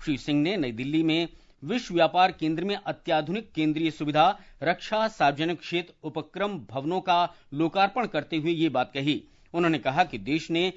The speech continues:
वर्ष दो हज़ार चौबीस पच्चीस में लगभग एक लाख इक्यावन हजार करोड़ रुपए का रक्षा निर्माण का लक्ष्य हासिल किया है। इसमें रक्षा सार्वजनिक क्षेत्र उपक्रमों का योगदान इकहत्तर दशमलव छह प्रतिशत है।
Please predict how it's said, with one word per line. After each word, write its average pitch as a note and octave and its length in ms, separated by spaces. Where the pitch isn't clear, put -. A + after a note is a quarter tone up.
वर्ष G3 360
दो E3+ 120
हज़ार G3 220
चौबीस F3 360
पच्चीस - 480
में F3+ 160
लगभग D3+ 460
एक A3 320
लाख E3 340
इक्यावन F3 420
हजार D#3 260
करोड़ C#3+ 280
रुपए D#3 260
का D#3+ 340
रक्षा F#3+ 320
निर्माण D3 440
का C3+ 140
लक्ष्य D#3 280
हासिल B2 240
किया D3 240
है। C#3+ 260
इसमें D#3 460
रक्षा F#3 340
सार्वजनिक D3+ 500
क्षेत्र F3+ 400
उपक्रमों F#3+ 500
का E3 400
योगदान D3 460
इकहत्तर G3+ 420
दशमलव D#3 420
छह G#3 180
प्रतिशत C3 440
है। C#3 280